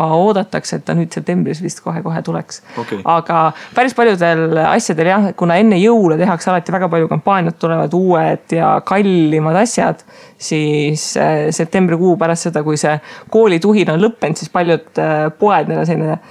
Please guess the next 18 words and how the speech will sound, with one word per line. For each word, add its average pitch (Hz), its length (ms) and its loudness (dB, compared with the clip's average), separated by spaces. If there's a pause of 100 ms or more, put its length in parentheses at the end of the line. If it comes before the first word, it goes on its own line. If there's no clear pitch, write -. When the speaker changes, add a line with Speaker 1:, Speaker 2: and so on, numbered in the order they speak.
(160)
Speaker 1:
inimestel 175 360 2
on 170 80 -2
selline 165 180 0
tarbimispohmell, 180 1040 0
kui 165 160 -2
nad - 160 0
kõik 175 260 -2
oma 147 160 2
vildikad 165 460 2
ja - 20 2
markerid 160 460 0
ja 160 80 2
asjad 151 240 0
on 156 140 0
ära 185 100 2
ostnud, 147 320 -4
et, - 300 -6
äh, 147 160 0